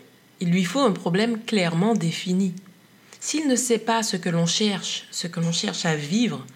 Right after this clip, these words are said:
ce que l'on cherche à ressentir, il ne pourra pas nous proposer de réponses adaptées.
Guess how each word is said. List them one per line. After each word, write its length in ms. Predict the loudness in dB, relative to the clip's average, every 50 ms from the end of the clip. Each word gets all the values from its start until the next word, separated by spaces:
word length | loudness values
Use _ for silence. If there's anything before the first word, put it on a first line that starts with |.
| -20 -20 -20 -14 -10
ce 140 | -6 -4
que 120 | -2 0 2
l'on 100 | 2 2
cherche 300 | 2 2 0 0 0 -2
à 60 | -2
ressentir, 920 | -4 -4 -2 -2 0 0 0 0 -2 -2 -2 -2 -2 0 0 0 -2 -4 -8 -16 -20 -20 -20 -20 -20 -8 0
il 120 | 4 6
ne 100 | 6 6
pourra 320 | 4 2 0 0 2 2 0
pas 300 | 0 -2 -6 -6 -6 -10 -8 -2 0
nous 80 | 0
proposer 580 | 0 0 -2 -2 -2 0 0 0 0 2 2 0
de 80 | 0 0
réponses 560 | -2 -4 -4 -6 -6 -6 -4 -4 -4 -4 -4 -4
adaptées. 540 | -2 -2 -2 -2 -4 -6 -6 -12 -18 -18 -20